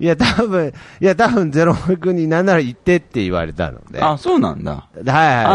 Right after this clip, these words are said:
Speaker 2: あ、じゃあ、じゃあ、じゃあ。
Speaker 1: 大丈夫だと思います。
Speaker 2: うん。
Speaker 1: ということでね。
Speaker 2: うん。
Speaker 1: まあね、もう本当いろんな方に協力してもらって。
Speaker 2: ええ。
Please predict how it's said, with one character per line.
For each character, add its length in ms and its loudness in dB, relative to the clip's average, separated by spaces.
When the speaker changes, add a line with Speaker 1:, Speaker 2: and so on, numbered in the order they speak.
Speaker 2:
あ、 40 -4
じ 60 -4
ゃ 100 -2
あ、 40 -4
じ 100 -2
ゃ 40 0
あ、 40 -2
じ 120 -6
ゃ 180 -8
あ。 20 -4
Speaker 1:
大 220 4
丈 80 0
夫 80 -2
だ 140 -2
と 100 -12
思 140 -4
い 40 2
ま 220 4
す。 180 -14
Speaker 2:
う 60 -2
ん。 80 0
Speaker 1:
と 0 -
い 80 0
う 20 -4
こ 120 -10
と 40 -12
で 120 -10
ね。 400 0
Speaker 2:
う 40 -2
ん。 300 -4
Speaker 1:
ま 560 -4
あ 40 -6
ね、 340 2
も 220 0
う 20 0
本 100 -2
当 120 0
い 100 2
ろ 120 2
ん 40 0
な 100 0
方 260 2
に 300 0
協 220 2
力 220 -2
し 60 -8
て 120 0
も 140 2
ら 140 4
っ 60 -4
て。 400 0
Speaker 2:
え 400 0
え。 20 -20